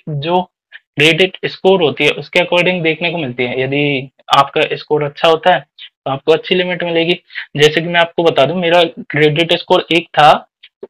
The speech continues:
उस एक credit के score, same credit score के लिए मेरे को एचडीएफसी की अलग limit मिल रही थी, उसके कोटक bank के लिए अलग मिल रही थी, अ, Flipkart, Axis Bank credit card है उसके अलग, मतलब एक score के लिए आपको अलग-अलग bank अलग-अलग लिमिट provide करते हैं।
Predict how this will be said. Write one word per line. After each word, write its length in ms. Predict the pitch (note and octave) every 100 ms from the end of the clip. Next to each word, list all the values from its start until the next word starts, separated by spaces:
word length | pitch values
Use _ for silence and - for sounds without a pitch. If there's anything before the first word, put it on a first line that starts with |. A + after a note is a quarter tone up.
| -
उस 180 | F#3 -
एक 280 | F3+ G#3 G3
credit 360 | E3 D#3+ F3
के 300 | - E3 -
score, 360 | C3+ - E3 C#3+
same 400 | - - E3 G3
credit 460 | F#3+ E3 D#3 E3+ D#3+
score 300 | - D#3+ D3+
के 120 | D3+
लिए 240 | D3 D3+
मेरे 180 | D#3+ D3+
को 60 | D#3+
एचडीएफसी 600 | D3 C#3+ D#3+ D#3+ D#3+ E3
की 120 | D#3
अलग 460 | D#3 D#3 E3 D#3 D#3
limit 340 | D#3 D#3+ E3
मिल 160 | E3+ E3
रही 140 | E3+
थी, 300 | D#3+ F3 F3 - C#3+
उसके 300 | C#3 D3+ D3
कोटक 280 | D3 D3+ D#3
bank 260 | D#3+ D#3+
के 80 | E3
लिए 140 | D#3
अलग 300 | D3 C#3 D#3
मिल 140 | D#3+ D#3+
रही 200 | D#3+ E3
थी, 220 | E3 F3+ - - - -
अ, 180 | C#3+ C#3+
Flipkart, 840 | C#3+ C#3 C3+ D3+ D#3 D#3 D#3+ C#3+
Axis 260 | C#3 - D3
Bank 280 | D#3 D#3+
credit 360 | D#3+ D3+ D3+ D#3
card 240 | - D#3
है 60 | D#3+
उसके 200 | D#3+ E3
अलग, 300 | E3 E3+ F3+
मतलब 280 | F#3 A3+ - -
एक 260 | F#3 F#3 G4+
score 340 | F3+ - F#3 F#3
के 120 | F#3+
लिए 180 | F3 F3
आपको 240 | E3 -
अलग-अलग 460 | F3+ E3 E3+ F3 D#3
bank 260 | D#3+ F3
अलग-अलग 540 | - D3 E3 F3 F3+ F3+
लिमिट 280 | D#3+ E3+ -
provide 320 | D3+ D3 D3
करते 240 | C3+ B2+
हैं। 80 | C#3